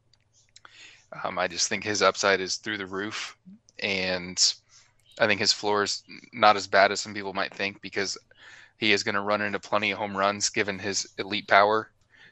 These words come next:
And we have not seen him yet in the new rules, uh, as far as stolen bases. So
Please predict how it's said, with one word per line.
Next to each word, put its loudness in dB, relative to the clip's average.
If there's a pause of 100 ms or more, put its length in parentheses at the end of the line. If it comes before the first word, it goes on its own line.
(100)
And -4
we -2
have 4
not 2
seen -4
him -8
yet 0
in -8
the -8
new -8
rules, -4 (220)
uh, 4
as 0
far 2
as 0
stolen -2
bases. 4
So 0